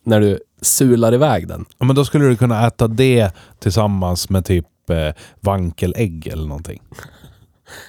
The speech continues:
Speaker 1: I din Dacia.
Speaker 2: Vantel? Vankel? Vad he-,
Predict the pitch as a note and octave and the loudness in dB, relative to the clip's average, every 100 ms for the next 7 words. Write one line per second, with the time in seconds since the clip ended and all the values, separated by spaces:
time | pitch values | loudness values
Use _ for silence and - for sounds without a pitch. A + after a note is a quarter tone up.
0 | _ - C3 A#2+ A2+ G2+ - - - _ | _ -2 2 4 2 0 -6 -16 -18 _
1 | _ _ - G#2 F2+ E2+ _ _ A#2 C3+ | _ _ -2 -2 -2 -6 _ _ 0 0
2 | D3 - G2+ G2+ F#2 D#2+ C#2+ D#2+ F#2+ | -4 -4 -2 -2 -4 -6 -4 -2 -2